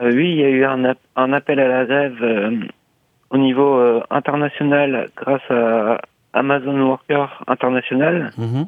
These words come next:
Speaker 1: où on l'a fait un peu partout dans le monde. Et, euh, pour nous, les sites français, il n'y a pas eu énormément de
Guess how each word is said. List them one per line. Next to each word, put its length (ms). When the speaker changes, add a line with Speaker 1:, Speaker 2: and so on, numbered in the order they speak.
Speaker 1:
où 140
on 120
l'a 120
fait 180
un 140
peu 140
partout 320
dans 100
le 80
monde. 400
Et, 160
euh, 640
pour 100
nous, 240
les 120
sites 160
français, 560
il 80
n'y 60
a 60
pas 140
eu 300
énormément 720
de 260